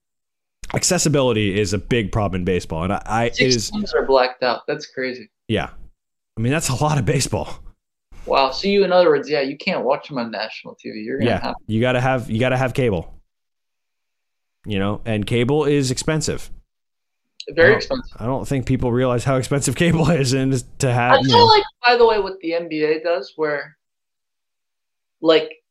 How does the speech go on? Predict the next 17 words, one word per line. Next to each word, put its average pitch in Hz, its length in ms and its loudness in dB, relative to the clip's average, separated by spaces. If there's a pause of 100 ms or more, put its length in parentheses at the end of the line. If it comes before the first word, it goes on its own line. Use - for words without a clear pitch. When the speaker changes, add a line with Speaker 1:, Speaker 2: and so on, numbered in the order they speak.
(100)
Speaker 2:
they 185 140 6
actually 214 340 2
sell 175 460 0
games 170 360 -8
on 156 120 -4
an 143 60 -12
individual, 135 1000 -6 (1900)
um, 120 540 2 (880)
basis, 143 600 0 (720)
no 175 120 -4
matter 160 440 4
where 143 200 -2
you 139 180 -6
are. 120 220 -8 (400)
Speaker 1:
Really? 95 340 -2 (720)
Speaker 2:
I 135 60 2
believe. 131 280 -6